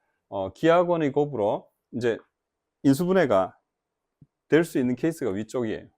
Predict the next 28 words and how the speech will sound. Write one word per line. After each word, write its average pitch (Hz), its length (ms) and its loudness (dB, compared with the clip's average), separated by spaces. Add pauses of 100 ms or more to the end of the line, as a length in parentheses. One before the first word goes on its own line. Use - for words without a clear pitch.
(420)
다시 139 180 -2
말해 110 220 -4
가야권이 135 640 4
된다. 87 260 -8 (840)
그래서 131 400 0 (340)
요게 135 400 -2
일일 190 340 -4
때는 170 440 -4 (160)
인수분-, 156 540 -8
인수분해가 131 460 -4
되고 117 480 -4 (340)
이거는 175 440 -2 (340)
기하권일 156 440 2
때는 131 320 -6
인수분해가 113 680 -6
안 95 160 -10
된다라는 92 540 -8
사실을 87 340 -14
알게 92 120 -18
돼요. - 180 -20 (120)
그죠? 139 240 -12 (1000)
그래서 127 500 4 (240)
요거 156 220 0
다 131 280 6
이제 117 360 -2
여기 143 160 0
있는 131 180 0
결론들은 123 600 -2